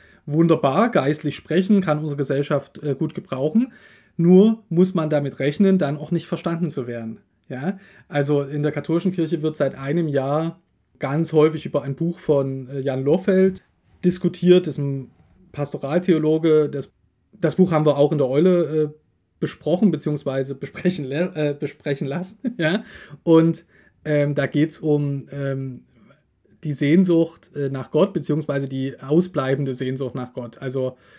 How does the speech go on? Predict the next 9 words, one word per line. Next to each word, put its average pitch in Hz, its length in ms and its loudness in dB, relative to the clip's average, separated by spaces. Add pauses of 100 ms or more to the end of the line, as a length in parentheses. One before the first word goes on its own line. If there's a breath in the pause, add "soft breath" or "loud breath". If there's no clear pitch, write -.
(240 soft breath)
das 143 180 -2
Buch 185 220 4
heißt, 147 380 0
Wenn 139 140 0
nichts 185 280 0
fehlt, 165 460 0 (320)
wo 143 160 -2
Gott 156 240 0
fehlt, 123 420 -6